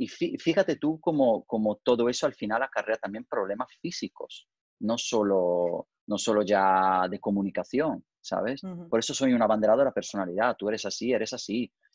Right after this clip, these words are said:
Speaker 1: Y busca
Speaker 2: Pues
Speaker 1: lo
Speaker 2: claro que
Speaker 1: mejor
Speaker 2: sí.
Speaker 1: de ti desde esa, desde ese punto de vista.
Speaker 2: Desde,
Speaker 1: Oye.
Speaker 2: eh, se puede mejorar, como,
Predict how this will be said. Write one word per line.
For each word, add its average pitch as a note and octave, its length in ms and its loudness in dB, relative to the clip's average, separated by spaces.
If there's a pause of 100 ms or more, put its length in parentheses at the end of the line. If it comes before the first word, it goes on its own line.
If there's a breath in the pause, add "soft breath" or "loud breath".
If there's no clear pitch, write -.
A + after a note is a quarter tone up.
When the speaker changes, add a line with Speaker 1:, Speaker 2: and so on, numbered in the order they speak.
Speaker 1:
Y G#2 100 -2
busca A2 300 0
Speaker 2:
Pues - 20 6
Speaker 1:
lo A#2+ 100 4
Speaker 2:
claro G#2 140 0
que A2 60 -6
Speaker 1:
mejor A2 100 0
Speaker 2:
sí. - 20 -2
Speaker 1:
de G#2 120 0
ti G#2+ 440 -4
desde G2+ 360 0
esa, F#2+ 220 -2
desde G2 280 -2
ese G2+ 160 -2
punto C#3 320 -2
de E2+ 120 -4
vista. - 380 -10 (300)
Speaker 2:
Desde, F#3+ 320 -4
Speaker 1:
Oye. F3+ 320 6 (840)
Speaker 2:
eh, - 340 -20
se G3 180 -2
puede A3+ 260 2
mejorar, A#3 460 0
como, F3+ 480 -6